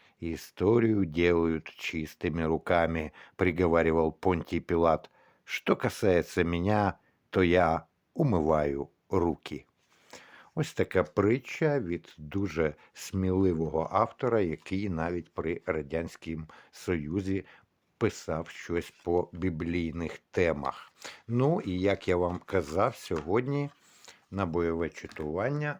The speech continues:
знову заступають трикутні аркани Таро. Ви ж не забувайте ставити свої вподобайки та щось дописувати з приводу епіграфів, з, з приводу того, що ви бачите. Можливо, у вас є якісь окремі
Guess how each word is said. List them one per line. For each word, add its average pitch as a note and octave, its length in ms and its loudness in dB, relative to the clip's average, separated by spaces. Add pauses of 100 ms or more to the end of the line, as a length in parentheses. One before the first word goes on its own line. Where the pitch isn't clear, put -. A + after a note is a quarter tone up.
(120)
знову F#2+ 500 -6
заступають F2+ 840 -2
трикутні E2 600 -6
аркани D#2+ 520 -2 (360)
Таро. G2 400 2 (300)
Ви F#2+ 140 -2
ж D#2+ 100 -2
не F2 100 -2
забувайте E2 640 0
ставити D#2+ 520 0
свої E2 300 -4
вподобайки F2+ 880 -4 (260)
та G2 140 0
щось G#2+ 340 -4
дописувати A#2 880 -4
з - 80 -14
приводу D#2+ 520 -2
епіграфів, A2 840 -6
з, - 120 -16 (220)
з - 200 -20
приводу F#2 460 0
того, F#2 360 -4
що - 220 -6
ви D#2+ 100 -4 (260)
бачите. A2+ 640 0
Можливо, A2+ 520 0
у F2+ 40 2
вас F2+ 300 0
є F#2+ 220 0 (320)
якісь F#2 540 -4
окремі F#2 580 -2